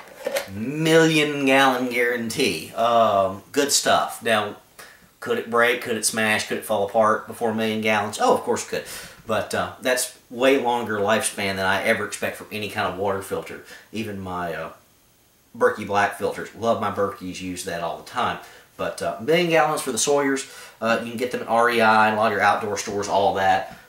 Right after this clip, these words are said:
Varying prices, look around. This is the zero point one micron. I don't know if they still make this one. Either way, for forty bucks, this is cheap insurance for water purification, especially if you've got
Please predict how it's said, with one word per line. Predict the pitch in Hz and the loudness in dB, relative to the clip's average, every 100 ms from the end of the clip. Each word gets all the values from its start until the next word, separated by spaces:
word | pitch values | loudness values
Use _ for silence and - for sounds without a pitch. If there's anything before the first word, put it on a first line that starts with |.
| _ | _
Varying | - 165 147 | 2 4 4
prices, | 143 127 123 127 | 2 2 2 -2
look | 123 123 | -2 -2
around. | 113 113 113 117 | -2 -4 -2 -2
This | 139 | -4
is | 160 | -2
the | 147 | -2
zero | 147 151 147 | 2 2 2
point | 139 - 147 127 | -4 -4 -4 -2
one | 127 | -4
micron. | 127 127 - 131 127 | 0 -2 0 -2 0
I | 113 | -4
don't | 120 139 147 | -2 -4 0
know | 147 | -2
if | 143 | 0
they | |
still | 139 - 143 | -2 -2 0
make | 139 135 | -2 0
this | 147 139 | -2 -2
one. | 135 127 - _ - - _ _ _ _ _ - | -4 -8 -14 _ -20 -20 _ _ _ _ _ -4
Either | 147 156 | -4 -4
way, | 113 98 98 - - _ _ _ _ | -4 -4 -4 -8 -16 _ _ _ _
for | 139 | -14
forty | - 180 151 | 2 4 4
bucks, | 127 123 120 - | 2 0 0 -2
this | 117 | -4
is | - | -4
cheap | - 131 113 104 | -2 -2 -2 -4
insurance | 92 - 90 80 80 | -4 -4 -6 -8 -10
for | - 92 | -8 -4
water | 95 90 | -2 -2
purification, | - 90 98 - 87 82 - | -4 -10 -8 -6 -6 -8 -6
especially | - - 175 165 139 117 | -6 0 4 4 4 -2
if | - | -4
you've | 101 101 | -8 -2
got | 95 92 - - | 2 4 2 -2